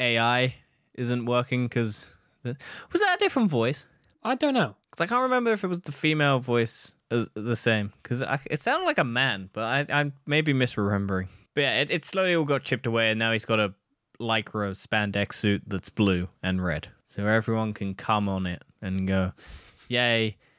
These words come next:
Speaker 1: he's not wearing a black and red suit anymore. He's now stolen the identities of the Spider-Man from the other movies."
Speaker 2: As much you criticize, like, it's,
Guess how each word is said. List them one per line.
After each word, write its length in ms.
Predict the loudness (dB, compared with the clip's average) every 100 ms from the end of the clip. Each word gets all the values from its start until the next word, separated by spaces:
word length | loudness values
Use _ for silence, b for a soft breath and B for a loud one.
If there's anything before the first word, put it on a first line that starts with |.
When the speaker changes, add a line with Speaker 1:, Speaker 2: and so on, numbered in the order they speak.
| b
Speaker 1:
he's 180 | -4 0
not 220 | 0 0
wearing 340 | 2 2 0
a 60 | -4
black 380 | -2 -2 -2 -4
and 140 | -4
red 240 | -2 -4 -6
suit 300 | -2 -2 0
anymore. 440 | -4 -4 -4 -4
He's 220 | -4 -4
now 360 | 0 0 0 -2 B B B -14 -6
stolen 600 | -4 0 0 2 2 2
the 120 | 2
identities 720 | 2 2 0 0 0 0 0
of 140 | -2 -6
the 100 | -8
Spider-Man 560 | 0 2 2 2 0
from 200 | -2 -2
the 100 | 2
other 180 | 2 2
movies." 540 | -2 -4 -6 -16 -18 -12 -4
Speaker 2:
As 120 | 0
much 200 | 0 0
you 80 | 0
criticize, 720 | 2 0 2 2 2 0 -4
like, 280 | -4 -4
it's, 160 | -6 -12